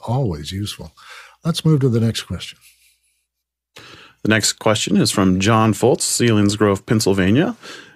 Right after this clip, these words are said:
Speaker 2: It's a comment. "Last week's session was great. I've been digging into Edu protocols all week. Thanks."
Speaker 1: Well, we appreciate the thank you because, uh, we, uh, hope that it makes people think further about some of these ideas.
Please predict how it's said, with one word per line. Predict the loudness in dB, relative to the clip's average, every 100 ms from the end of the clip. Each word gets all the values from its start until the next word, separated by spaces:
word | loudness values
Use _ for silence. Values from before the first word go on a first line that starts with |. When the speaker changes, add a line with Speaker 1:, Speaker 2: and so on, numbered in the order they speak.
| _ _ _ _ _
Speaker 2:
It's | -4 -2
a |
comment. | 0 2 2 0 -2 -2
"Last | -2 2
week's | 0 2
session | 0 2 2
was | 2 0
great. | 2 4 2 0 -12 _ 0
I've | 0 2
been | 4
digging | 4 4 4
into | 2 2
Edu | 2 0 -2 0
protocols | 0 2 2 2
all | 2 0 2
week. | 2 0 -8 _ -4
Thanks." | 0 0 -4 -10 -12 _ _ _ _ _ _ _ _
Speaker 1:
Well, | 0 2
we | 2 0
appreciate | 0 -2 0 2 0 0
the |
thank | 0 0 0
you | 0 0
because, | 0 -2 -2 -4 -4 -6
uh, | -4 -6 -8 -18 -20 _ 0
we, | 2 4 2
uh, | 2 0 -4 -6 -14 -4
hope | 2 2 2 -2
that | -2 0
it | -4 _
makes | -2 0 -2
people | -2 -2 2 0 0
think | -2 -2 -2
further | 0 2 2 -4 -8 -10
about | -8 -6 -4
some | -4
of | -4
these | -4 -4
ideas. | -6 -2 -2 -4 -8